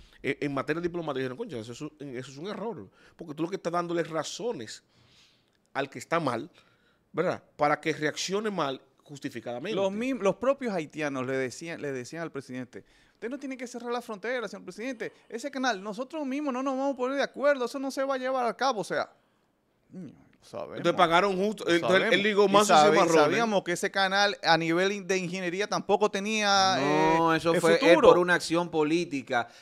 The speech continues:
Speaker 3: electoral,
Speaker 1: No,
Speaker 3: electorera.
Speaker 1: pero yo quiero
Speaker 3: Es
Speaker 1: destacar
Speaker 3: muy puntual.
Speaker 1: qué hicieron las jaurías
Speaker 3: Fue para
Speaker 1: de, de
Speaker 3: eso.
Speaker 1: comunicadores bocina del gobierno. ¿Qué hicieron? Eso está bien.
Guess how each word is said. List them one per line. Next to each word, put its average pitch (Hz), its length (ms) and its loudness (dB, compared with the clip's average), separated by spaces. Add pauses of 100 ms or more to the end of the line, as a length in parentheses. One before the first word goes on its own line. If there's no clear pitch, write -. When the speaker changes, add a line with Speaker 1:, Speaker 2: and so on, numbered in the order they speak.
Speaker 3:
electoral, 143 880 2
Speaker 1:
No, 131 60 0
Speaker 3:
electorera. 160 640 4 (260)
Speaker 1:
pero - 180 -16
yo 165 160 0
quiero 208 160 6
Speaker 3:
Es 202 40 6
Speaker 1:
destacar 175 520 4
Speaker 3:
muy 175 120 2
puntual. 147 380 4
Speaker 1:
qué 240 120 12
hicieron 208 360 4
las 180 120 4
jaurías 165 600 4
Speaker 3:
Fue 156 160 -2
para 165 180 2
Speaker 1:
de, 165 200 6
de 156 80 2
Speaker 3:
eso. 160 100 0
Speaker 1:
comunicadores 165 1160 2 (380)
bocina 139 560 0 (600)
del 127 140 -8
gobierno. 113 360 -6
¿Qué 208 80 -2
hicieron? 104 340 -6 (220)
Eso - 80 -14
está 127 140 -2
bien. 82 420 -6